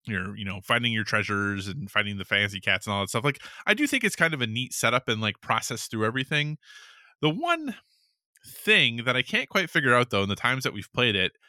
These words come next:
um, is, you know, I do enjoy, like, the drafting ahead of time, right? Where you take your cards, pass them to the next person, take their cards, yada, yada, yada. Uh,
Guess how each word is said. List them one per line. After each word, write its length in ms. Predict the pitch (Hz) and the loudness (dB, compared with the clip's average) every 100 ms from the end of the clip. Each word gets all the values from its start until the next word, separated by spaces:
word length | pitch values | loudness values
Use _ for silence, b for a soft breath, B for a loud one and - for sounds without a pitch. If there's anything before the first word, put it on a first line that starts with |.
| b b _ | b b _
um, 240 | 113 113 117 | 0 2 0
is, 180 | 110 - | -4 -6
you 80 | 127 | -2
know, 140 | 117 | -2
I 100 | 110 | -2
do 360 | 123 196 202 185 | -4 -4 -4 -4
enjoy, 500 | 143 131 117 117 117 | -4 -2 2 2 4
like, 240 | 104 - | 2 0
the 360 | 104 92 90 87 _ - | -2 0 0 -6 _ -8
drafting 560 | 107 117 110 - 120 110 | 0 2 2 0 -6 -2
ahead 180 | 104 | -2
of 60 | 98 | -2
time, 180 | 98 90 | -4 -2
right? 140 | 104 82 | -2 -2
Where 100 | 95 | -6
you 100 | 92 | -2
take 160 | 143 | -2
your 80 | 135 | 0
cards, 320 | 131 117 110 | 2 2 2
pass 180 | 117 110 | -2 -2
them 60 | 117 | -6
to 40 | |
the 60 | 104 | -6
next 120 | 98 | -6
person, 200 | 107 104 - | -6 -8 -4
take 160 | 107 | -2
their 100 | 104 | -2
cards, 300 | 104 95 92 | -2 -2 -2
yada, 180 | 98 92 | -2 -2
yada, 160 | 92 92 | -2 -2
yada. 280 | 92 92 90 _ B B B B B - 139 | -2 -4 -6 _ B B B B B -4 2
Uh, 220 | 139 | 2